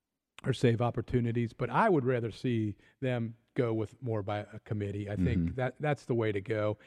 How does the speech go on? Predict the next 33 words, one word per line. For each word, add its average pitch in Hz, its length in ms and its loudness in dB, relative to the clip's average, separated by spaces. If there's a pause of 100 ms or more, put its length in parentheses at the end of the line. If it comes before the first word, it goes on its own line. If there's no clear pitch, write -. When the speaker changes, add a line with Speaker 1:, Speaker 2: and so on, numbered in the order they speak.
(360)
Speaker 1:
Um, 107 480 -4 (420)
it, 139 160 2
it, 151 180 -2 (360)
if - 140 0
you're, 147 100 6 (300)
if, 113 100 -4 (400)
if - 140 -2
the, 151 200 2
it 147 80 4
lines 175 380 4
up 165 180 6
where 139 140 2
left-handers 123 720 0
are 107 40 -10
coming 117 300 -2
up 117 140 -4
to 110 120 -4
end 117 200 -4
the 104 40 -6
game, 113 460 -4 (540)
Amir 117 240 2
Garrett's 123 400 -2
the 113 120 -12
choice. 156 440 -8
Uh, 113 120 -10
left-handers 131 500 2
Speaker 2:
Right. 107 40 -10
Speaker 1:
just 117 140 -8
can't 107 200 -6
hit 170 200 -2
the - 60 -10
guy. 117 200 -4
So 180 320 2